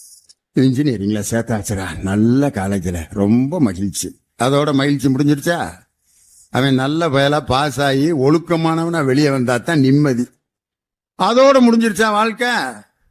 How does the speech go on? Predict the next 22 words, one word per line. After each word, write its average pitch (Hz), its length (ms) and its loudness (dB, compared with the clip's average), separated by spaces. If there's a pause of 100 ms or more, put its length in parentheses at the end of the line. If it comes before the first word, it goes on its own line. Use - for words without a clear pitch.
(200)
பெரிய 214 360 2
இன்ஜினியர் 196 400 0
ஆயிட்டான், 175 400 -2
ரேங்க் 165 300 -2
வாங்கிட்டான், 143 460 -2 (600)
கல்யாணம் 175 380 -2
முடிச்சு 139 260 -2
வைக்கணும், 117 340 -6 (260)
நல்ல 170 580 -4
பொண்ணு 147 240 2
கிடைச்சிருச்சு, 117 500 -4 (240)
மகிழ்ச்சி. 139 580 -2 (1300)
பொண்ணு 190 260 0
கிடைச்சா 185 500 -2
மகிழ்ச்சி, 139 600 -4
அந்த 160 260 0
பொண்ணோட 202 400 0
அவன் 175 260 0
தொடர்ந்து 202 560 0
நல்லபடியா 170 580 0
வாழ்ந்தான்னா 185 720 0
நிம்மதி. 147 520 2